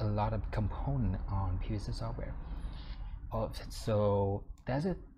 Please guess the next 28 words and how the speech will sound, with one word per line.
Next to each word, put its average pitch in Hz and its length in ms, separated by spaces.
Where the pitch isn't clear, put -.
Thank 147 160
you 151 80
for 131 120
watching. 123 540
If 120 80
you 117 120
really 113 160
want 107 300
to 104 320
master 127 400
the 120 80
P 127 160
V 127 80
sys 143 300
or 110 280
learn 117 380
about 101 260
it, 104 120
P 135 100
V 120 80
sys 147 160
software, 110 640
P 127 100
V 110 80
soil, 101 560
SketchUp 123 500
to 117 120
design 101 640